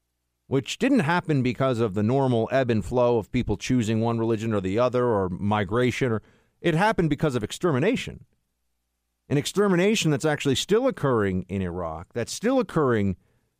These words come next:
in parts of Syria, and oppression and violence and hatred. And I, I think there were, there was just a, a family of Christians was just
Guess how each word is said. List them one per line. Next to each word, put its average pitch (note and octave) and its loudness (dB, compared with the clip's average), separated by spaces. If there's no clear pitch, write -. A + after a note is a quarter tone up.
in G2+ 2
parts A#2+ -2
of F#2+ 0
Syria, F2 -2
and F#2 -6
oppression C3 -2
and G#2+ -2
violence C3+ -2
and A2 -2
hatred. G#2+ -4
And G#2 -4
I, C#3 -4
I E3 0
think A#3+ -2
there G#3 2
were, C#3 0
there C3+ 0
was C3 0
just - 0
a, B2+ 0
a C#3 4
family G3+ 0
of D3+ 0
Christians E3+ -2
was B2 -4
just F#3 -2